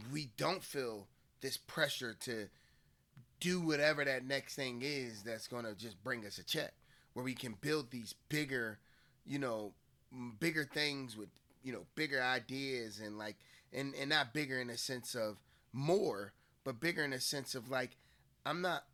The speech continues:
looking to just make something and get a quick grab or a quick dollar out of it.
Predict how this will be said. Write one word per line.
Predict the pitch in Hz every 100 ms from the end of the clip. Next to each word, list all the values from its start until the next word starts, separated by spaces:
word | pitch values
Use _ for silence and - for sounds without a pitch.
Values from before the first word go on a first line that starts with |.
| -
looking | 127 175 - 143
to | 120
just | 120 117 - - _ _ _ _
make | 117 135 143
something | - 131 110 123
and | 110
get | 110
a | 104
quick | - 135 -
grab | 117 117 117 107 95
or | 104 98
a |
quick | - 135 - -
dollar | 117 123 107 92
out | 82 80
of | 62
it. | 52